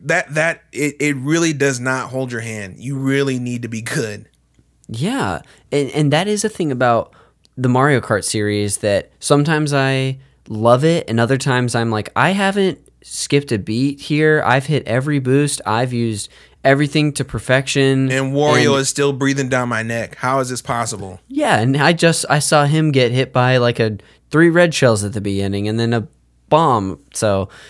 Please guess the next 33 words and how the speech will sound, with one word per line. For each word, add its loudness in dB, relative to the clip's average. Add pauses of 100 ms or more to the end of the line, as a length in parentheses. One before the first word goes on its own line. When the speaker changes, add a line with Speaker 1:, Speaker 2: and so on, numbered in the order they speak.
(360)
Speaker 2:
yeah. -2
So 2
it's, -2 (260)
so -8
that's -2
an 2
int-, -4
really 0
interesting, -2
unique -2
aspect -4
about -8
this -12
game -4
that -6
at -6
least -6
separates -8
it. -10 (540)
Um, 0 (1500)
w-, -2
I -2
feel 2
like 2
we've -6
gotten 2
to -6
talk -6
about 0
the -4
game 2
a -2
lot. -4